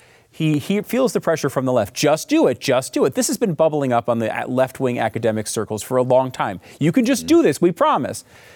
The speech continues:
So even though he knows he can't do it, even though he believes he can't do it, there's reporting that even the aides that knew he couldn't do it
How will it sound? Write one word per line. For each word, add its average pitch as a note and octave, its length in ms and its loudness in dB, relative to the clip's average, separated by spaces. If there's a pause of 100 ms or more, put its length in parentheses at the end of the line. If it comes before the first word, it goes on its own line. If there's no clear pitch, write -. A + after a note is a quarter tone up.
(100)
So B3+ 340 2 (120)
even F4+ 200 4
though F#4 80 6
he B3+ 120 4
knows B3+ 240 4
he D#3+ 80 -4
can't G#2 220 -4
do G2+ 160 -8
it, G2+ 100 -10 (340)
even D#4+ 160 4
though F#4+ 80 4
he C#4 120 4
believes F3+ 400 2
he D3+ 60 -2
can't A#2+ 200 -2
do G#2 100 -4
it, G#2+ 60 -2
there's G#3+ 160 0
reporting D4 360 2
that G#3+ 120 0
even A#3 440 -2
the D#3 140 -2 (100)
aides G3+ 300 2
that C3+ 140 -2
knew E3 280 0
he D4+ 80 4
couldn't E3+ 300 -2
do G#2+ 180 0
it G#2+ 160 -2